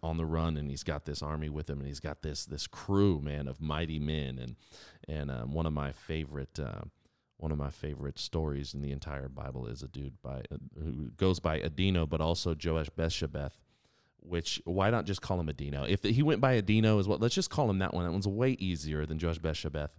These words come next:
But, um, you know, and how he raised his spear against hundreds of men and he slew them all. It's such a cool story. But I wanna go to Second Samuel chapter twenty-three, verses fourteen and sixteen.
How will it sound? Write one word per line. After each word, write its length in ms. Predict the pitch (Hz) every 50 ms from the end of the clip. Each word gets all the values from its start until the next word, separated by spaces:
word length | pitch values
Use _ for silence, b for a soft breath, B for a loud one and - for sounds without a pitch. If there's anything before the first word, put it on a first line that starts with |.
| B B B B B B B B B B
But, 300 | 92 95 92 87 - -
um, 300 | 82 80 78 76 76 -
you 120 | - 85 80
know, 100 | 76 78
and 80 | 78
how 140 | - 90 87
he 140 | 87 85 85
raised 420 | 78 73 90 90 90 87 - -
his 120 | - 87 -
spear 580 | - - - - - 117 104 98 95 87 85
against 440 | 80 78 73 76 85 85 78 - -
hundreds 380 | - 90 90 85 82 82 - -
of 120 | 76 71
men 320 | 73 76 76 76 76 73 71
and 80 | 73
he 80 | 76 78
slew 280 | - - - 85 85
them 120 | 80 73 76
all. 80 | 71
It's 80 | 71 -
such 160 | - 85 -
a 40 | -
cool 320 | - - - 82 78 76 71
story. 400 | - - - 80 78 73 71 69
But 160 | 71 71 - - _ _ _ _ _ _ _ _ _ _ - - -
I 40 |
wanna 140 | 107 110 113
go 140 | 107 107 101
to 80 | 92 85
Second 360 | - - 85 - - 73 -
Samuel 460 | - - 78 73 69 71 71 67 - - b b b b b b b b b b b
chapter 300 | - 123 110 - 104 92
twenty-three, 580 | - - 104 98 98 95 - - 98 92 92
verses 400 | 87 82 85 82 - 85 78 -
fourteen 560 | - - - 95 87 78 - - 90 87 80
and 120 | 76 73 71
sixteen. 680 | - - - 92 - - - - 85 76 71 69 69